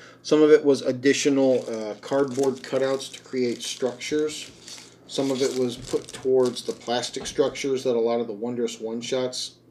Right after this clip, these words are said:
come out with, which, I'll be honest, I wish they'd stop doing the plastic things and do the cardboard ones, 'cause they're so much easier to put together,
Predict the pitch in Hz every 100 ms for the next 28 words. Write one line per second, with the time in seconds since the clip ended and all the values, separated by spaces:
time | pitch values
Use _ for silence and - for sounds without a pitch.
0 | - 139 135 135 - 147 147 - - _
1 | _ _ _ - _ _ 123 117 - -
2 | - - _ _ _ - _ - _ -
3 | _ _ - - - 110 110 120 117 120
4 | - - 104 107 - - 95 - - 107
5 | - 104 113 107 - 107 104 - 113 -
6 | - 113 110 104 - 98 101 101 98 110
7 | 107 104 95 - - 110 107 113 113 113
8 | 117 117 117 - 95 87 - 107 104 -
9 | 117 110 101 - 113 101 104 104 113